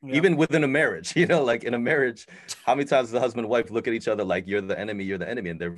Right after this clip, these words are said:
Speaker 2: they're fighting instead of looking towards Christ and realizing that the devil is the enemy. You know, like, Satan is in there trying to divide you guys constantly. But, um, but that's, that's always the move. It's, it's to divide people and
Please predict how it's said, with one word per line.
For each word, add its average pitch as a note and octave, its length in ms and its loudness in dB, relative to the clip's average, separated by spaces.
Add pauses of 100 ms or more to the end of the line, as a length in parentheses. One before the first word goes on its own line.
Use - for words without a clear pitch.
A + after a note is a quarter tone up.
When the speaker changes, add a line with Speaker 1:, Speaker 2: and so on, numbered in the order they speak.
Speaker 2:
they're E2+ 100 -8
fighting F2+ 500 -6 (280)
instead A#2+ 340 -2
of A2 100 -2
looking A2+ 240 -4
towards G2 280 -6
Christ - 320 -6
and F2 100 -6
realizing F2+ 460 -2
that D2+ 240 -8 (560)
the E2 80 -10
devil G#2+ 320 -2
is D#2 140 -14
the A#1+ 140 -20
enemy. - 240 -20 (200)
You E2+ 40 -16
know, F#2 100 -4
like, D#2 160 -8
Satan G#2+ 460 -8
is F2+ 400 -10
in G2+ 140 -6
there F2+ 140 -6
trying F2 260 -8
to D#2 100 -12
divide E2 400 -10
you D#2+ 60 -20
guys C#2+ 240 -14
constantly. - 540 -20
But, F2 180 -4 (640)
um, F2 380 0 (260)
but G#2+ 120 0
that's, D3 300 0
that's C#3 220 2
always B2+ 260 2
the A2 80 -4
move. D#3+ 260 -4
It's, F2+ 160 -8
it's G#2 160 -4
to A2+ 120 -2
divide G2+ 420 2
people F#2 460 -2
and F#2 280 -4